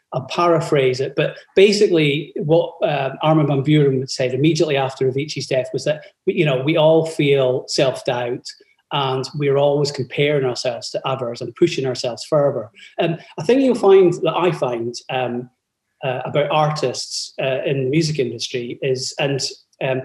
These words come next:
it's also very common of people that work in the music industry as well,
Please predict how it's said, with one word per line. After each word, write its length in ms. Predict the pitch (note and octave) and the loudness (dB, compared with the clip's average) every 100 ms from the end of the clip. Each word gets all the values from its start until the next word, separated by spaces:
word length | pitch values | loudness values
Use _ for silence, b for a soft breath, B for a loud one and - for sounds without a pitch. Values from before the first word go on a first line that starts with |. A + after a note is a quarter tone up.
| - | -8
it's 160 | - D#3 | -4 2
also 240 | G3 G3 | 2 4
very 160 | E3 D3 | 4 4
common 400 | - D#3 C#3+ B2+ D3+ | 4 0 2 -2 -2
of 260 | C3 - | -2 -4
people 260 | - D#3+ C#3+ | -4 -2 -2
that 160 | C#3+ D3+ | -4 0
work 360 | D#3 F3 E3 | 2 2 2
in 120 | B2+ B2 | -2 -2
the 40 | |
music 280 | B2+ A#2+ B2 | -2 -4 -8
industry 320 | A2+ A2 A#2 | -8 -10 -10
as 100 | A2+ | -4
well, 340 | D3 C3+ - | -4 -4 -8